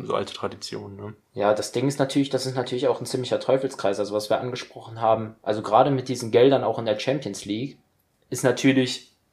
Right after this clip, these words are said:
Speaker 2: ein Top-Verein, wenn der immer wieder weit kommt in der Champions League und dadurch immer wieder Geld generiert, kann er immer wieder neue Sachen ausgeben, um teuer Spieler zu kaufen oder irgendwas und kommt dann wieder weit in der Champions League.
Speaker 1: Genau.
Speaker 2: Also so, wenn man sich auch an-, anguckt, wer ist in den letzten Jahren weit in der Champions League gekommen, das sind ja auch fast immer dieselben Vereine.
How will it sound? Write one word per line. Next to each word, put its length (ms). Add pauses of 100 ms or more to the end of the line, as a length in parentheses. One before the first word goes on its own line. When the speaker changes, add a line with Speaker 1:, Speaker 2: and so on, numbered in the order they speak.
(140)
Speaker 2:
ein 100
Top-Verein, 680
wenn 140
der 160
immer 240
wieder 240
weit 180
kommt 220
in 80
der 100
Champions 340
League 180
und 200
dadurch 320
immer 180
wieder 140
Geld 240
generiert, 580
kann 140
er 100
immer 220
wieder 440
neue 260
Sachen 200
ausgeben, 480
um 160
teuer 280
Spieler 280
zu 120
kaufen 300
oder 200
irgendwas 380 (380)
und 120
kommt 220
dann 100
wieder 240
weit 160
in 80
der 140
Champions 380
League. 120
Speaker 1:
Genau. 240 (280)
Speaker 2:
Also 220
so, 180
wenn 100
man 120
sich 140
auch 100
an-, 160
anguckt, 380
wer 100
ist 160
in 80
den 20
letzten 320
Jahren 380
weit 240
in 60
der 120
Champions 280
League 180
gekommen, 400
das 140
sind 120
ja 100
auch 140
fast 240
immer 120
dieselben 360
Vereine. 520